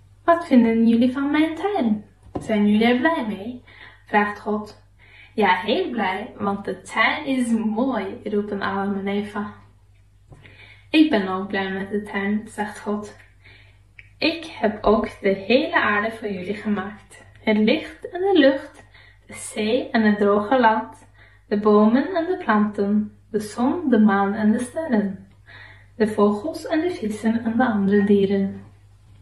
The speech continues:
Ja, alles is mooi.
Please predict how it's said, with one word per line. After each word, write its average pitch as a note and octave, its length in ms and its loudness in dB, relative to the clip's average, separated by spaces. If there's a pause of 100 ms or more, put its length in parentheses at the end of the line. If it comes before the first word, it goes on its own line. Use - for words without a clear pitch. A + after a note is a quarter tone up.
(160)
Ja, G#3+ 440 4 (720)
alles C#4+ 480 2
is A#3+ 320 -8
mooi. G3+ 540 -8